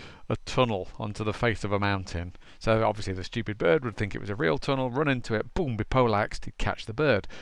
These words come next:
Of course, Roadrunner, meep, meep, straight through the tunnel. Coyote tries it, splat. Look, I was, what was I? Somewhere between the age of six and nine. It was brilliantly funny. All-time classic one, while it's in my head, all-time classic,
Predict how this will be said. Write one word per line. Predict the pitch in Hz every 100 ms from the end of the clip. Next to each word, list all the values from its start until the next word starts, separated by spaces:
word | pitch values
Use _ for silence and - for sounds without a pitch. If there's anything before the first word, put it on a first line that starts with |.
| - -
Of | -
course, | 123 -
Roadrunner, | 113 113 104 92 90 92 - - -
meep, | 139 147
meep, | 151 151 - -
straight | - - 117 -
through | 101 95
the | 98
tunnel. | 143 139 135 - - _ -
Coyote | 98 98 95
tries | 98 95 92 92
it, | - -
splat. | - - - 69 - - - - - - - -
Look, | 85 - -
I | - 87
was, | 78 - - - - -
what | - 78
was | 78 82
I? | 73 76
Somewhere | - 113 95
between | 104 104 101
the | 95
age | 95
of | 95
six | - - -
and | 110 107
nine. | 101 104 104 101 - - - - -
It |
was | 101
brilliantly | - 107 95 101
funny. | - 107 95 95 -
All-time | - 147 - 127
classic | 123 135 - 131
one, | 120 120 117
while | 110
it's | 113 117
in |
my | 107
head, | 104 107
all-time | - 127 - 107
classic, | - 107 - 101